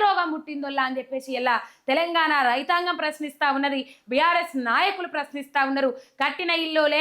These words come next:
పెట్టిన పొయ్యోలే ఉన్న దాంట్లోకి వచ్చినావు రేవంత్ రెడ్డి. ఇలా నువ్వు కొత్తగా ప్రాజెక్టులు కట్టేది లేదు, కొత్తగా మొదలు పెట్టేది లేదు, కొత్తగా మొదలు పెట్టి రాష్ట్ర రైతాంగానికి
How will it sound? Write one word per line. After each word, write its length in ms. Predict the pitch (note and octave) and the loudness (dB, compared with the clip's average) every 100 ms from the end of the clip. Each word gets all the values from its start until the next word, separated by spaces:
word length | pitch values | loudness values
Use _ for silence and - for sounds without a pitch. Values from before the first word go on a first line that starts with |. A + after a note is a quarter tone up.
| E4 | 0
పెట్టిన 280 | D#4 D4 F4 F4 | -2 -2 -2 -2
పొయ్యోలే 380 | D#4 D#4 F#4 F#4+ F4 | 0 2 4 2 0
ఉన్న 100 | E4 E4 | 0 2
దాంట్లోకి 300 | D#4+ D#4+ D#4 | 2 0 -6
వచ్చినావు 320 | D4 D4 C#4+ | -4 -4 -2
రేవంత్ 420 | B3+ C#4 E4 E4+ C#4+ | 2 2 2 0 -4
రెడ్డి. 200 | C4 D4+ C4+ - - | -4 -4 -8 -14 -4
ఇలా 160 | D4 D4+ | 0 0
నువ్వు 140 | D4+ C#4 | -2 -4
కొత్తగా 260 | C#4+ F#4 F4+ | -2 -2 2
ప్రాజెక్టులు 460 | C#4+ D4+ F4+ E4+ C#4 | 2 2 -2 -4 -2
కట్టేది 380 | C4 E4 F4+ D#4 D4+ | 0 2 0 2 2
లేదు, 180 | D#4 D#4+ - _ C4+ | 2 0 -6 _ -2
కొత్తగా 260 | C#4+ F#4 | 0 2
మొదలు 300 | D#4+ C#4+ E4+ | 2 2 2
పెట్టేది 440 | F#4 F4 F4 E4+ D#4 C4 | 2 0 0 0 0 0
లేదు, 220 | E4 F4 - _ | 0 -2 -8 _
కొత్తగా 320 | C4+ C#4 F#4 F4 | -4 0 0 2
మొదలు 220 | D#4 F4 E4+ | 2 2 2
పెట్టి 240 | D#4+ F4 | 0 0
రాష్ట్ర 320 | D4+ D4 D#4 D4 | 0 0 0 0
రైతాంగానికి 560 | C#4 D#4 F4+ F4+ F4+ | 0 0 0 -2 -4